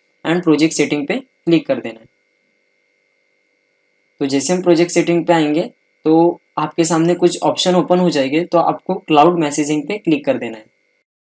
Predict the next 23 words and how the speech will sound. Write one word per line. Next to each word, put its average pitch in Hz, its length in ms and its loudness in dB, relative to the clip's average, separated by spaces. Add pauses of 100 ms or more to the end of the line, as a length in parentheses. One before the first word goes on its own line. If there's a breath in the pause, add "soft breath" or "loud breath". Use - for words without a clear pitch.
(760)
तो 147 40 4
आप 143 140 4
देख 151 180 2
सकते 165 320 0
हो 220 140 0 (340)
यहाँ 139 260 0
पे 175 120 4
sender 156 420 2 (100)
आईडी 143 200 2
शो 175 180 2
हो 165 60 4
रही 143 100 2
होगी, 139 260 0
तो 165 140 -2
मैं 160 80 2
इसको 160 220 0
copy 165 300 0
कर 165 180 0
देता 151 180 -2
हूँ 165 80 0
sender 151 420 -2
आईडी 139 280 -4
को 156 200 -4